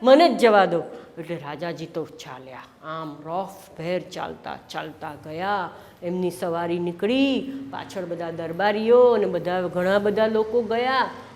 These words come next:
અને જ્યાં બિરબલ હતા ને ત્યાં પહોંચ્યા, બિરબલના મહેલે પહોંચ્યા અને જોયું તો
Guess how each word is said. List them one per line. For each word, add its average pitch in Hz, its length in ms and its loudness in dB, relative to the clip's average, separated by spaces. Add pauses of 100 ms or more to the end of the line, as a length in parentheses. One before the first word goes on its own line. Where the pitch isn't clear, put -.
(120)
અને 175 280 -4
જ્યાં 170 380 -8
બિરબલ 175 440 -8
હતા 208 300 -8
ને 214 140 -6
ત્યાં 151 360 -14
પહોંચ્યા, 214 440 -2 (800)
બિરબલના 185 540 -2
મહેલે 190 400 2
પહોંચ્યા 208 520 -4 (440)
અને 160 240 -10
જોયું 247 520 4 (580)
તો 160 120 -14